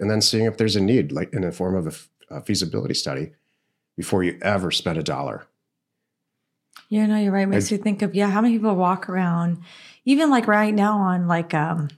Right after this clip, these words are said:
Speaker 2: Alibaba. You know, I'm sure there's people that are trolling Alibaba for some kind of product they can buy in bulk.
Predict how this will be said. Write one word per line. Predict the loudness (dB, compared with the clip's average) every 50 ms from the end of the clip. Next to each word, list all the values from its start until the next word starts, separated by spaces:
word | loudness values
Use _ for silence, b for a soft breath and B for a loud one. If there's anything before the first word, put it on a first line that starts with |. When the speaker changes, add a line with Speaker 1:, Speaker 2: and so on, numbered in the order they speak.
| _ _ _ _ _ -6 -2 2
Speaker 2:
Alibaba. | 2 4 4 4 2 2 2 2 2 0 -2 -4 -8 _ b b b b b b b _
You | 0 2
know, | 2
I'm | 4 4
sure | 4 2 2
there's | 2 2
people | 0 0 0 2
that | 2 0
are | 0
trolling | 0 0 0 2 4 4 4
Alibaba | 4 2 2 2 0 0 0 0 -2 -4 -4 -2
for | -2 -2 0
some | 2 2 2 2 2
kind | 2 2 0 0
of | 0
product | 0 0 0 2 0 -2 -4 -4
they | -4 -2
can | 0 2 2
buy | 2 2 2
in | 2 2 2 2 2
bulk. | 2 2 0 0 -4 -8 -12 -16 -20